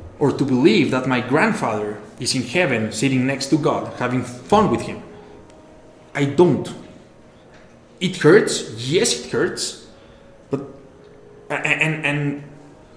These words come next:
trying to break those belief barriers and, and, and things, it's super hurtful, right? Because they are there in the beginning because they were there to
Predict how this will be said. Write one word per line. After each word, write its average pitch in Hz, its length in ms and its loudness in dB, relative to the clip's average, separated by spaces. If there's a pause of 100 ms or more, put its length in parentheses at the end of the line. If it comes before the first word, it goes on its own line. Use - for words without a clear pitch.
trying 226 420 6
to 226 80 6
break 156 500 2
those 160 260 8
belief 139 640 2
barriers 147 580 4
and, 143 160 -2
and, 127 140 -4
and 123 220 -8
things, 202 340 -2
it's - 460 -6 (220)
super 233 460 4
hurtful, 185 500 6
right? 135 240 0
Because 151 400 -2 (360)
they 165 220 4
are 185 120 6
there 165 180 6
in 156 80 4
the 147 100 4
beginning 175 500 2
because 143 300 0
they 151 140 4
were 147 180 6
there 135 480 0 (800)
to 135 420 6